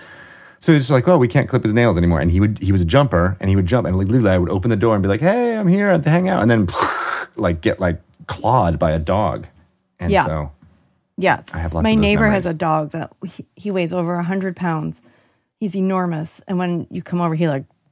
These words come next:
Speaker 2: bounds for the door. And he's like, he'll push you over and, like, get his toys and try to hit, like, get you to play with the toys, but he's really, like, smacking you with the toys.
Speaker 1: <laughs>
Speaker 2: And he has actually, like, knocked me off my feet. Like, he'll come up behind me like a
Speaker 1: <laughs>
Speaker 2: bull, and he'll, like, flip,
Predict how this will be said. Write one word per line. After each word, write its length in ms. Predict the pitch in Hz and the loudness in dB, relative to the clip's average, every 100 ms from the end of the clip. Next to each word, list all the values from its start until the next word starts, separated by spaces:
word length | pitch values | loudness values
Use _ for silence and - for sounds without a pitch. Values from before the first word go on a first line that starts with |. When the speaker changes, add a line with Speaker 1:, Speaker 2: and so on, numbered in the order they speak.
| _ _ 180 | _ _ -6
Speaker 2:
bounds 420 | 214 180 190 185 - | 0 2 0 -2 -2
for 100 | 175 | -4
the 100 | 156 | 0
door. 480 | 170 156 143 151 - _ _ _ _ _ _ _ - | 0 0 -2 -6 -10 _ _ _ _ _ _ _ -2
And 140 | 185 | 2
he's 320 | 180 165 - | 2 2 0
like, 240 | 190 160 - - | -2 -2 -4 -2
he'll 140 | 202 | -2
push 300 | - 202 - | 0 -2 0
you 100 | 180 | 0
over 300 | 170 165 170 | 2 0 0
and, 120 | 165 | -2
like, 220 | 151 143 - | -4 -8 -2
get 140 | 196 | 0
his 120 | 185 | 0
toys 420 | - 190 180 170 160 | 0 2 4 2 0
and 80 | |
try 160 | 151 160 | 0 0
to 60 | 156 | 0
hit, 240 | 165 - | -2 -4
like, 160 | 160 - _ | -6 -8 _
get 140 | - - | -6 -2
you 120 | 180 | -4
to 60 | 160 | -2
play 160 | 175 | 0
with 100 | 165 | 0
the 80 | 170 | -4
toys, 340 | - 151 160 | -4 -2 -2
but 120 | 156 156 | -2 -2
he's 100 | 151 | -2
really, 220 | 156 151 | -4 -4
like, 160 | 151 | -8
smacking 440 | - 151 147 170 170 | -10 -8 -6 -4 -2
you 100 | 175 | -2
with 140 | 170 | -4
the 80 | 190 | -8
toys. 420 | 190 196 202 208 - - | -4 -2 -2 -6 -10 -14
Speaker 1:
<laughs> 180 | - - | -14 0
Speaker 2:
And 120 | 208 | 0
he 260 | 180 226 254 | 2 4 4
has 180 | 277 247 | 4 0
actually, 340 | 214 - 214 | -4 -4 -2
like, 260 | 180 165 _ _ _ - | -2 -4 _ _ _ -6
knocked 520 | 180 180 180 190 - | -2 2 2 0 -4
me 100 | 214 | -4
off 260 | 120 175 - | 0 -2 -2
my 140 | 156 | -8
feet. 380 | - - 165 - | -6 -6 -4 -4
Like, 140 | 151 | -4
he'll 120 | 180 | -4
come 180 | 175 - | 0 0
up 140 | 208 - | 0 0
behind 420 | 214 165 175 196 | 0 0 0 0
me 140 | 240 | 0
like 160 | 208 190 | 0 0
a 180 | 165 - | -2 2
Speaker 1:
<laughs> 40 | |
Speaker 2:
bull, 420 | 175 190 277 330 - - - - - | 2 2 2 -2 -8 -20 -20 -20 -2
and 140 | 220 | 2
he'll, 140 | 208 202 | 4 4
like, 180 | 185 - | 2 2
flip, 200 | 208 | 0